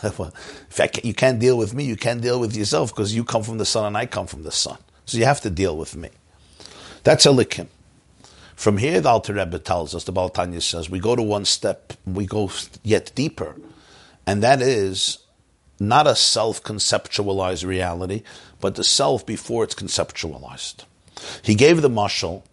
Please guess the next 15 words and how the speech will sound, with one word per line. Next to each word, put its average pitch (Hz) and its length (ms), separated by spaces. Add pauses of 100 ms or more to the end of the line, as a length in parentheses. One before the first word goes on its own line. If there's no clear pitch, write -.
(340)
that 90 140
Seichel 95 640 (160)
begins 127 420
with 113 180
the - 100
Oisius - 800 (420)
only 127 320
at 107 80
a 101 60
later 101 320
stage. 80 500
You 90 100
have 110 160
an 107 80
idea, 92 540